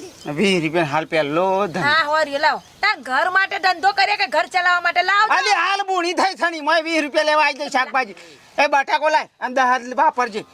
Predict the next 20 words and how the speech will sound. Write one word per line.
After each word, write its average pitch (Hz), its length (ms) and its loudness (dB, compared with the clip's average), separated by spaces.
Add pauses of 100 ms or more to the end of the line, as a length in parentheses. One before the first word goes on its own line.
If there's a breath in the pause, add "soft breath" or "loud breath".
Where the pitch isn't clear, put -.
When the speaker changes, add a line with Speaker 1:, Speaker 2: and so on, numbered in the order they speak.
Speaker 1:
અને 233 180 0
દસ 240 160 0
પાછા 226 320 0
લાવજે. 202 300 0 (280)
Speaker 2:
આ 320 60 -10
બટેકા 294 380 -2
કેટલા 370 240 0
મોંઘા? 330 280 0
વીસ 320 220 -6
ના 330 100 0
પાંચસો 330 340 -2
તો 339 100 2
બટેકા 311 400 0
જ 302 40 0
આવશે. 262 260 -4
Speaker 1:
એ 262 160 2
દસ 285 240 2
રૂપિયાનું 294 340 -2
જ 269 40 -4
લાય. 320 200 0